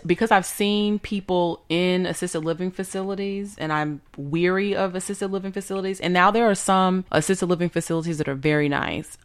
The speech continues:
but I've also seen some that are not so nice. And so for me, I think I just feel more comfortable that if I'm in a situation where I'm debilitated or in a state where I'm not able to care for myself, my preference would be that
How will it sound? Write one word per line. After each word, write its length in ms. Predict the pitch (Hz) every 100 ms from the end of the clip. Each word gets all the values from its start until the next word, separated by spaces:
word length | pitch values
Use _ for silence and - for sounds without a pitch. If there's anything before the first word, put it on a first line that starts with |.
| -
but 140 | 156
I've 100 | 156
also 400 | - 170 185 170
seen 340 | 160 - 156 151
some 220 | 151 151
that 120 | 143
are 80 | 139
not 400 | 143 143 147 -
so 140 | 139
nice. 440 | 139 - - - -
And 160 | 147
so 160 | - 156
for 180 | - 151
me, 360 | 156 175 180
I 100 | 156
think 220 | 156 165 156
I 100 | 151
just 200 | 147 -
feel 160 | 147 147
more 220 | 147 -
comfortable 560 | - 196 190 156 151
that 100 | 151
if 100 | 147
I'm 160 | 156 160
in 80 | 151
a 60 |
situation 720 | 151 151 147 147 156 - 147 147
where 460 | 147 143 143 143
I'm 500 | 185 160 160 160 160 -
debilitated 1120 | 160 139 175 180 175 190 165 160 156 151 151 -
or 340 | 151 151 147
in 140 | 143 147
a 60 |
state 420 | 147 - 165 156 147
where 160 | 147
I'm 160 | 147 151
not 200 | 151 -
able 200 | 151 147
to 100 | 139
care 160 | 147
for 140 | 147 139
myself, 640 | 147 - - 170 147 143 -
my 180 | 151 143
preference 560 | - 214 - 170 -
would 160 | 143 139
be 220 | 143 143
that 180 | 139